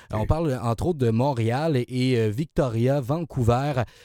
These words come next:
Speaker 2: euh, qui seront, euh, sous, euh, la loupe. Donc, euh, c'est, c'est ce qui, euh, ce qui s'en vient. Euh, il y a, il y a, puis, euh, un autre élément, Martin, excuse-moi,
Speaker 1: Hmm.
Speaker 2: c'est que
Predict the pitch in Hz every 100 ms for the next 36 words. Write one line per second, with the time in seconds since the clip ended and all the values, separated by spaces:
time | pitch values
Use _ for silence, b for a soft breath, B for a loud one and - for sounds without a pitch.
0 | B 107 104 123 113 - 131 151 127 110
1 | 104 101 101 - - 160 143 107 104 104
2 | 110 160 - 117 113 120 110 110 107 101
3 | 98 95 B B B - 170 135 - -
4 | 180 - - 143 131 110 104 - - 120
5 | - 117 98 104 98 B B B - 95
6 | 90 92 101 120 131 135 - 180 170 123
7 | 120 120 139 185 165 123 120 165 127 113
8 | 143 143 120 110 120 151 B B 95 127
9 | 135 147 147